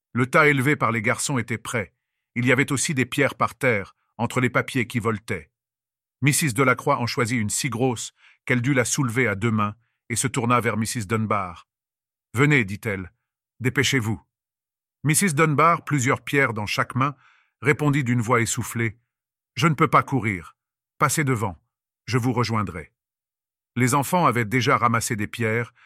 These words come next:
et quelqu'un donna des petits cailloux au jeune Davy Hutchinson.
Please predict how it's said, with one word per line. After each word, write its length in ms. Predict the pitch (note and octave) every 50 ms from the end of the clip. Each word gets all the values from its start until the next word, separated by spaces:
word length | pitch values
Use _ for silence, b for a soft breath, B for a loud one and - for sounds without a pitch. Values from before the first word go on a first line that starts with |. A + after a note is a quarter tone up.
| b b b b b b b
et 100 | - B2+
quelqu'un 400 | B2+ D#3 C#3+ B2 - D#3+ D3+ D3
donna 260 | C3 B2+ B2+ C3 C3+ B2+
des 100 | A2+ A#2
petits 320 | - C3 B2 - C3+ A#2
cailloux 500 | - C3+ B2+ B2 A#2+ C3 C3+ B2+ - _ -
au 120 | A#2+ A#2 G#2+
jeune 260 | F#2 B2+ B2+ A#2+ A2+
Davy 280 | G#2 B2 A#2+ G#2 A#2
Hutchinson. 760 | A2 G2 A#2 A2 - - A2+ G2+ - - - F#2+ D#2+ D#2 C#2+